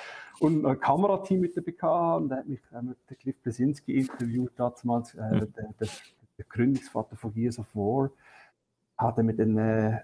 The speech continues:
Speaker 1: ja, Steven Seagal noch getroffen, an, an, an, an, an, auf, auf dem Microsoft-Stand, und ich da oben gesehen, ist Kopf und ist geschwätzt. Und, ah, das ist genau das, wenn du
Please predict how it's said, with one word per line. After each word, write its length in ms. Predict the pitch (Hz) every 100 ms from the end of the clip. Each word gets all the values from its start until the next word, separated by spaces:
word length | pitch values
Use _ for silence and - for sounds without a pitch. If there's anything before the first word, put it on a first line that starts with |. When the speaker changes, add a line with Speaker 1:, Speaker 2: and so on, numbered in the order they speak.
| - - _
Speaker 1:
ja, 340 | - 120 110 - - -
Steven 520 | - - 156 156 156
Seagal 480 | 143 139 127 147 180
noch 140 | 165
getroffen, 440 | - 151 147 - 143
an, 180 | 143 143
an, 220 | - 139
an, 160 | 139 143 151
an, 240 | 147 165 165
an, 180 | 135 143 127
auf, 160 | 120 -
auf 80 | 107
dem 300 | 123 120 131
Microsoft-Stand, 1160 | 113 139 143 135 127 - - 123 131 139 139 -
und 140 | 120
ich 60 | 120 -
da 80 | 131
oben 260 | 135 139
gesehen, 280 | - 135 143
ist 140 | 135
Kopf 360 | - - - -
und 80 | 113
ist 80 | -
geschwätzt. 420 | - 101 - -
Und, 140 | 117 - - - - - -
ah, 160 | 135
das 160 | 147 131
ist 120 | 123
genau 260 | - 131 151
das, 140 | 143
wenn 100 | 151
du 160 | 147 143